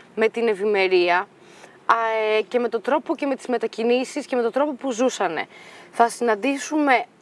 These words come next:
όχι στη συγκεκριμένη. Συγκεκριμένη έχει, έχει πιο πολύ φυτικό,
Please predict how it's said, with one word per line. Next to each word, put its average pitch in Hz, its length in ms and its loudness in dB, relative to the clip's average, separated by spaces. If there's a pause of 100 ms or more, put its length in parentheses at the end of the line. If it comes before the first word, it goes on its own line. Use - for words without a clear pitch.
όχι 294 280 0
στη 247 160 -14
συγκεκριμένη. 208 480 -2
Συγκεκριμένη 233 460 0
έχει, 285 180 -6 (160)
έχει 233 200 2
πιο 311 100 -6
πολύ 247 360 2 (260)
φυτικό, - 520 -2